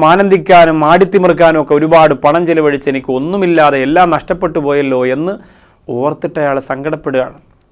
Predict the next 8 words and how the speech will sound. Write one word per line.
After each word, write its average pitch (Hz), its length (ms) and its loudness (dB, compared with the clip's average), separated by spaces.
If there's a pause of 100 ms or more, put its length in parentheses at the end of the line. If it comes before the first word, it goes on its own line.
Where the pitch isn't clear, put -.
(880)
നബി 131 100 0
സല്ലല്ലാഹു 208 560 6
അലൈഹി 202 180 6
വസല്ലമ 196 380 4
തങ്ങൾ 190 300 2
ഒരിക്കൽ 190 220 2 (100)
സഹാബത്തിനോട് 185 720 4
പറയാൻ, 202 380 6